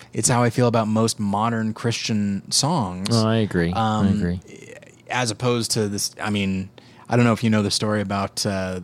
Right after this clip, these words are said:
Speaker 1: Horatio Spafford, who wrote It As Well.
Speaker 2: Oh,
Speaker 1: But,
Speaker 2: no,
Speaker 1: like,
Speaker 2: I, yeah, I've
Speaker 1: that
Speaker 2: heard
Speaker 1: is a,
Speaker 2: snippets of that story. Yes,
Speaker 1: that's
Speaker 2: yes.
Speaker 1: a story that, by the way, I don't think a Christian studio would ever wanna tell,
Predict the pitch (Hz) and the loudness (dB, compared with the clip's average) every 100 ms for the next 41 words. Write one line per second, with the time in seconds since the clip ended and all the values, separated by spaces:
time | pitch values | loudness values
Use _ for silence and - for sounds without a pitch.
0 | - - - - 110 107 - 95 - 113 | -14 -14 -8 -2 0 0 0 0 0 0
1 | 123 123 92 98 101 95 98 95 - 101 | 0 -2 -4 -2 -2 0 0 0 -2 -4
2 | 92 92 110 95 87 110 - - - - | -4 -2 0 0 -2 -4 -6 -20 -20 -20
3 | - - - - 123 147 156 151 127 110 | -20 -20 -18 0 4 6 6 6 6 6
4 | 95 - 127 127 98 117 120 120 110 113 | 4 4 4 4 4 2 2 4 4 4
5 | 147 117 127 107 104 101 98 98 92 95 | 4 4 4 4 4 4 2 2 0 0
6 | 90 - 87 92 95 80 - 104 123 160 | 0 0 0 0 0 2 2 2 2 2
7 | 87 147 - 123 107 101 101 110 - 113 | 2 2 2 2 4 2 0 -2 -2 -4
8 | 104 107 107 101 123 123 107 - 117 127 | 0 0 0 0 0 0 0 0 0 0
9 | 113 104 - 110 - 104 - 117 127 135 | -2 -4 -6 -6 -4 -4 -4 -2 0 0
10 | 143 165 90 80 80 - 50 | 0 0 -2 -4 -8 -10 -10